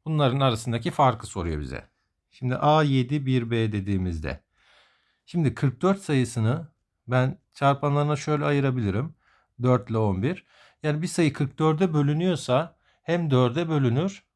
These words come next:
hem on bire tam bölünür. Şimdi biz ne yapalım? Şimdi on birde artı eksi artı eksi kuralı olduğu için öncelikle biz dörde bakalım. Dörde tam bölünebilen B değerlerine ulaşalım.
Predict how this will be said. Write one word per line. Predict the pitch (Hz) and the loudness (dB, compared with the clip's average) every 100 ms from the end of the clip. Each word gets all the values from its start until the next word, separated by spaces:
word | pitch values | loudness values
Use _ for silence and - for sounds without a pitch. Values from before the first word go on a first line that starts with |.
| _ _ | _ _
hem | - 165 | -6 -2
on | 160 151 | 2 2
bire | 120 95 | 2 0
tam | - 98 85 | 0 -2 -2
bölünür. | 82 73 67 - _ _ _ _ _ | -4 -6 -8 -12 _ _ _ _ _
Şimdi | - 165 | -8 -4
biz | 165 | 0
ne | 180 | 4
yapalım? | 190 147 117 147 180 - _ _ _ _ _ - 131 | 4 2 -2 -2 -6 -12 _ _ _ _ _ -18 -4
Şimdi | 143 | -2
on | 147 156 170 | 2 4 4
birde | 165 160 165 | 2 0 2
artı | 151 147 151 | 4 2 0
eksi | 156 - | -8 -4
artı | 156 147 143 | 0 0 -2
eksi | 156 151 143 | -6 -8 -12
kuralı | 156 151 156 | -4 -2 0
olduğu | 160 156 160 | 0 0 -2
için | 143 156 | -2 -2
öncelikle | 160 156 160 156 147 | -2 0 -2 -4 -6
biz | 147 135 | -4 2
dörde | 135 139 165 | 4 4 2
bakalım. | 143 - 98 131 - _ _ _ _ - | 0 0 -2 -2 -8 _ _ _ _ -2
Dörde | 139 151 160 | 0 0 0
tam | 160 160 | 0 2
bölünebilen | 147 147 143 135 139 180 - _ _ _ - | 0 0 0 0 -2 -2 -6 _ _ _ 0
B | 147 139 | 2 4
değerlerine | 135 131 127 127 | 4 4 4 2
ulaşalım. | 120 92 82 85 73 73 | 0 -2 -4 -6 -8 -10